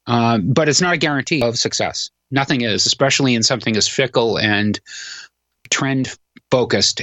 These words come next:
as entertainment and streaming entertainment. Um, y-, you know, it's still a very much, it, it's a changing marketplace,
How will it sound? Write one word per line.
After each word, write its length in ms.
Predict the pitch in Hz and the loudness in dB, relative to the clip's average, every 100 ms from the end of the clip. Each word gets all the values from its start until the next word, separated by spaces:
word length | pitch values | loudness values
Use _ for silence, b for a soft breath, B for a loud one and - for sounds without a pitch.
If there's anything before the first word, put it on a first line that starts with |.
| - | -2
as 180 | 117 113 | 0 0
entertainment 600 | 127 117 - 120 107 98 | 0 0 2 2 2 0
and 100 | 101 | 0
streaming 380 | - 117 110 101 | 0 0 0 0
entertainment. 600 | 98 95 98 98 101 - - | 0 2 2 2 0 -4 -2
Um, 360 | 120 117 117 - | 2 2 0 -2
y-, 80 | - | -2
you 360 | 143 175 214 233 | 0 2 2 2
know, 120 | 202 | 2
it's 120 | - | 0
still 200 | - 202 | 2 0
a 60 | 156 | 2
very 280 | 139 151 | 2 2
much, 320 | 151 139 139 127 | 2 2 2 0
it, 160 | 123 | 2
it's 180 | 127 - | 0 0
a 60 | 110 | 0
changing 440 | - 127 131 127 | 2 2 4 2
marketplace, 760 | 113 107 127 - 139 147 - | 2 2 0 0 0 0 -2